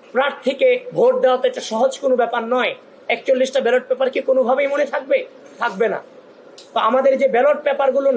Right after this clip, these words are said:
নাম্বারগুলো দিতে গিয়েও এই পোলিং অফিসাররা আমাদেরকে বারবার মবের শিকার করেছে। সুতরাং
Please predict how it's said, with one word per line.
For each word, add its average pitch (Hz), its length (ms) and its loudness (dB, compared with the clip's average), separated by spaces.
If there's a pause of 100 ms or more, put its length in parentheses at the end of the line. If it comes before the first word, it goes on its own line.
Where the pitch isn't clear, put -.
নাম্বারগুলো 269 480 0 (100)
দিতে 254 200 -2
গিয়েও 240 260 2 (440)
এই 247 140 4
পোলিং 254 200 4 (100)
অফিসাররা 254 480 -2
আমাদেরকে 226 340 -4 (120)
বারবার 226 420 0
মবের 233 300 0
শিকার 214 320 -2
করেছে। - 300 -2 (2750)
সুতরাং 247 320 0